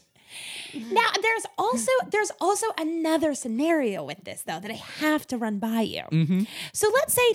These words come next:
Speaker 2: two of the rats, and I think in this situation they were actually mice, but in this they're terrible looking rats.
Speaker 1: Sure.
Speaker 2: And, uh, they, two rats.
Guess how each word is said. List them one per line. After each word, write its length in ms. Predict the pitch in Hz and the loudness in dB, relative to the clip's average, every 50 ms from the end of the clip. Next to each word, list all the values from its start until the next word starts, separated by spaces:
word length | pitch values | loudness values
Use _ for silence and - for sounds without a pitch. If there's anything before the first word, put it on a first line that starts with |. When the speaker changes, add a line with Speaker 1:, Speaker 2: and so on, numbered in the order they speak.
| - - | 2 0
Speaker 2:
two 300 | - - - - 339 339 | -2 0 2 4 4 4
of 160 | 330 247 247 | 2 2 2
the 80 | 262 247 | 2 4
rats, 680 | 208 208 165 170 190 247 302 - - - - - - - - - - | 6 6 8 8 8 6 4 -2 -6 -8 -8 -8 -10 -14 -18 -20 -20
and 240 | - - - - - | -20 -18 -14 -8 -2
I 140 | 508 571 605 | 0 0 0
think 180 | - - - 587 | 0 0 -2 -2
in 60 | 571 | 0
this 120 | 554 - - | 0 -2 -2
situation 400 | 440 - 370 359 339 311 359 302 | 0 2 2 2 2 2 2 0
they 100 | 285 262 | 2 4
were 60 | 254 | 4
actually 300 | 240 247 226 240 233 220 | 4 4 2 0 -2 0
mice, 300 | 214 196 156 156 139 - | 0 0 0 0 -2 -2
but 160 | - 254 240 | 0 2 2
in 80 | 240 262 | 2 4
this 200 | 277 294 - - | 2 2 0 0
they're 120 | 220 196 | -2 -4
terrible 460 | 196 - 214 226 214 202 180 180 170 | -4 -2 2 2 4 4 4 2 0
looking 260 | 175 180 - 165 143 | -2 -2 -4 -6 -8
rats. 460 | - - - - - - - - - - | -8 -8 -8 -8 -10 -10 -14 -18 -16 -12
Speaker 1:
Sure. 380 | - - - 175 160 131 113 117 - - - - - | -2 4 6 6 6 6 2 -2 -8 -14 -8 -2 2
Speaker 2:
And, 340 | 320 320 311 294 294 285 269 | 2 4 6 6 4 4 4
uh, 260 | 277 254 247 233 220 220 | 4 4 4 2 2 4
they, 500 | 208 311 302 302 294 302 294 285 285 - | 6 6 8 8 8 6 6 4 0 -4
two 240 | - - - 359 381 - | -4 2 4 4 4 4
rats. 380 | 339 311 311 311 302 - - | 4 2 2 0 -4 -6 -2